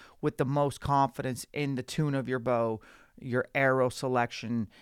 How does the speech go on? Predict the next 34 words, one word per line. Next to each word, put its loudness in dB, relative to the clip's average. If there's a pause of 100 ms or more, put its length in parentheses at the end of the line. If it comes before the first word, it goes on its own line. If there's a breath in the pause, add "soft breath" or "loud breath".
(140 soft breath)
and 0 (280)
your 2
broadhead 4
selection, -4
and -2
then 0
that -2
you 4
put 0
the 10
work 10
in 4 (220 loud breath)
so 2
that 4
you 2
can -4 (140)
take 4
advantage 2
of -2
potentially 4
only 4
one 4
shot 6
opportunity, 0
'cause -2
it's -2
bow 10
hunting, 2
man. 0
We're -4
trying 2
to 0
get 0
close. 2